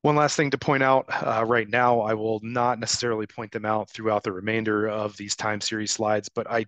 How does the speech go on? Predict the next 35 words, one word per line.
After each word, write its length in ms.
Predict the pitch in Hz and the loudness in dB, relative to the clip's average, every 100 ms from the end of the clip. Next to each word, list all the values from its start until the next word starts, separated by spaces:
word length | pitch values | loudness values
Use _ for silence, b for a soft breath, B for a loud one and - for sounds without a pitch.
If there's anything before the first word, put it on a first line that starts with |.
| - | 0
did 200 | 160 147 | -2 -2
try 400 | - 131 120 117 | -2 0 0 -2
to 240 | - 117 104 | -4 -10 -6
go 240 | 110 107 | -4 -4
through 420 | - 107 107 104 - B B | -4 -6 -4 -6 -12 B B
and 260 | 117 104 104 | -4 -4 -4
pull 240 | - 120 | 2 4
out, 320 | 113 107 104 - | 6 4 2 -2
uh, 300 | 113 101 98 - - | -2 -2 -2 -6 -6
similar 500 | - 139 131 120 120 | 0 0 2 4 2
years. 560 | 104 117 120 120 113 - B B 104 | 0 -6 -6 -4 -6 -8 B B -4
Uh, 180 | 101 110 | -2 -2
in 80 | 110 | -6
the 80 | |
case 340 | - 117 107 - | -6 -6 -4 -4
of 240 | 95 92 | -8 -6
the 340 | 95 90 90 - _ | -6 -4 -6 -8 _
combined 360 | - 98 95 95 | -8 -2 -2 -2
Yampa 260 | 98 90 | -4 -4
White 240 | 98 92 92 | -4 -4 -2
Little 180 | 95 87 | -2 -4
Snake, 300 | - 92 95 | -4 -4 -2
I 60 | |
did 200 | 98 107 | -2 -4
put 120 | 117 | -4
twenty 240 | - 101 92 | -6 -6 -6
twenty-three 400 | - 90 - 92 | -8 -10 -6 -6
on 100 | 90 | -4
there, 160 | 90 | -2
and 100 | 87 | -2
the 60 | 85 | -4
remainder 460 | 85 90 92 90 87 | -4 -2 0 0 0
I 40 | |
did 140 | 85 | -2
not, 420 | 87 95 92 92 | -4 -4 -4 -6